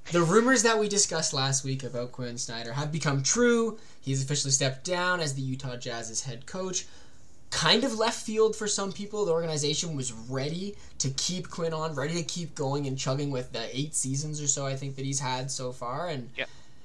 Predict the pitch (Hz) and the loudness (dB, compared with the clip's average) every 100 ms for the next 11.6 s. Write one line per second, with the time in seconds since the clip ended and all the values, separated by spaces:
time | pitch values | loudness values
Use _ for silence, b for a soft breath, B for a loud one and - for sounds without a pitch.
0 | B - 123 131 160 185 175 160 139 139 | B -8 -6 0 6 8 8 6 2 -2
1 | 175 160 147 151 170 160 143 131 123 - | 0 0 0 2 2 2 2 0 0 2
2 | 131 143 135 127 135 131 123 123 131 113 | 2 4 2 -2 -2 -2 0 0 0 -2
3 | 110 107 104 123 151 165 143 139 139 131 | -4 -8 -8 4 10 12 10 6 2 0
4 | 127 120 117 107 101 104 107 139 - 226 | -2 -4 -4 -6 -6 -4 0 0 2 0
5 | 156 110 139 208 202 165 - 156 139 - | -2 -2 -2 -2 -2 -4 -2 -2 -4 -6
6 | - 151 381 381 - 143 - - - - | -2 2 2 2 -2 -2 -2 -6 -12 -12
7 | B B - 208 165 147 120 113 78 - | B B 2 2 4 2 2 -2 -4 -4
8 | - - B B B - - - - 135 | -6 -10 B B B -12 -12 -12 -12 -12
9 | - - - 135 151 196 185 131 117 117 | -12 -12 -6 -2 0 2 0 -2 -4 -6
10 | 117 110 123 113 113 - - 110 104 98 | -6 -4 -4 -4 -6 -8 -4 -4 -2 -2
11 | 95 - 98 95 95 | -4 -4 -8 -10 -10